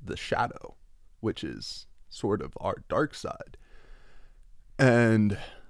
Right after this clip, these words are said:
alcoholics are trying to run from that.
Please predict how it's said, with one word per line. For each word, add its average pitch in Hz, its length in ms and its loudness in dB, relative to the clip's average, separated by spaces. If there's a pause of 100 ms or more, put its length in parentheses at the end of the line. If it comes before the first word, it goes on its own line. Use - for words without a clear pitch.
(380)
alcoholics - 1040 0 (100)
are - 160 -4
trying - 360 -8
to - 160 -14
run - 200 -8
from - 320 -14
that. - 120 -18